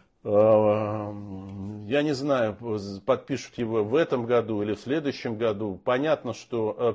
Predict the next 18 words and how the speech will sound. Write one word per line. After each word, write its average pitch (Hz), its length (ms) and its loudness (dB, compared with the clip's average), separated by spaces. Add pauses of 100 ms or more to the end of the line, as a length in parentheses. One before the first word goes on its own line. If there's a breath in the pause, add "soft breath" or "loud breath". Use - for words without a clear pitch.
первый 160 360 0
этап 139 420 2
достижим 110 560 -4
перемирия. 80 600 -8
С - 100 -18
мирным 143 300 -4
договором 110 500 0
будет 98 260 -8
тяжелее. 82 600 -6 (540 soft breath)
Но 135 160 -2
если 160 460 0
вы 147 140 4
отнесётесь 143 640 -4
к - 40 -20
компромиссу 127 760 0
как - 280 0
к - 160 -16
несправедливости, 180 1400 0